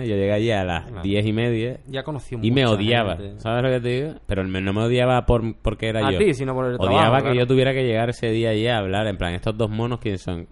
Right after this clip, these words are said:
Speaker 1: ¿A qué, qué vienen
Speaker 2: Pues
Speaker 1: a
Speaker 2: seguro
Speaker 1: contar
Speaker 2: que
Speaker 1: aquí?".
Speaker 2: aportaste mucho más que muchos artistas que he visto allí.
Speaker 1: Da igual, los
Speaker 2: Seguro.
Speaker 1: pibes estaban más, más somnolientos que ella, incluso, o
Speaker 2: Ya.
Speaker 1: sea que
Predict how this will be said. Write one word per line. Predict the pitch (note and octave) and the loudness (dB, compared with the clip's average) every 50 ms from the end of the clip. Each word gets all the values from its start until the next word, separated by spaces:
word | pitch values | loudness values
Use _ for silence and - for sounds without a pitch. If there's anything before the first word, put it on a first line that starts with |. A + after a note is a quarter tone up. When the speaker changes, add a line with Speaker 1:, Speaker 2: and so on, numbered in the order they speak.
| - - - | -18 -16 -12
Speaker 1:
¿A | F2+ F2 | -10 -6
qué, | F#2 F2+ F2 | -6 -6 -6
qué | - - | -4 -4
vienen | G2 G2 G2 F#2+ | -4 -2 -2 -2
Speaker 2:
Pues | F#2 | -2
Speaker 1:
a | F2+ | -2
Speaker 2:
seguro | F2 - A2 | -2 -2 -2
Speaker 1:
contar | A2 - | -4 -4
Speaker 2:
que | - | -4
Speaker 1:
aquí?". | - | -6
Speaker 2:
aportaste | A2+ A2+ A#2 A#2 - - A2+ | -6 -8 -8 -10 -10 -10 -10
mucho | A2 A#2 A2+ - A#2+ | -10 -10 -10 -10 -10
más | A2+ A2+ A#2 | -10 -8 -10
que | A#2 | -10
muchos | A#2 A#2+ A#2 - A#2+ | -10 -10 -10 -8 -8
artistas | A2 G#2+ A2 G#2 - G#2+ | -10 -8 -10 -12 -12 -12
que | G2 G2 | -12 -10
he | |
visto | G2 G2 - G2+ | -10 -10 -10 -10
allí. | G2 G2 F#2+ F#2+ - - - | -12 -12 -12 -14 -14 -12 -8
Speaker 1:
Da | - F#2+ F#2+ | -4 -2 -2
igual, | F#2 F#2+ G#2 G#2 | 0 0 0 0
los | G2+ A2 | 0 2
Speaker 2:
Seguro. | A#2 A#2+ | 2 2
Speaker 1:
pibes | G2+ G2+ G#2+ | 2 2 0
estaban | G#2 - G#2 G#2 G#2 G#2 G2+ | 0 -2 -4 -2 -2 -2 -2
más, | G2+ G2+ G#2 G2+ - - - | -2 -2 -4 -6 -8 -14 -10
más | F#2 F#2+ F#2+ G2 G2 - | -6 -4 -4 -4 -6 -6
somnolientos | - G2+ G2+ G2 F#2+ F2+ F#2 F#2 F2+ F#2 G2 F#2 | -6 -4 -4 -2 -2 -2 -2 -4 -4 -6 -10 -10
que | - F#2+ F#2 F2+ | -6 -6 -4 -4
ella, | E2+ D#2+ D#2 | -4 -6 -6
incluso, | D#2 D#2 E2+ E2+ E2 - - E2 | -8 -8 -8 -8 -8 -8 -10 -10
o | - | -10
Speaker 2:
Ya. | F#2+ F2+ | -10 -8
Speaker 1:
sea | E2+ E2 D#2 D#2 | -8 -8 -8 -8
que | D#2 E2 | -10 -12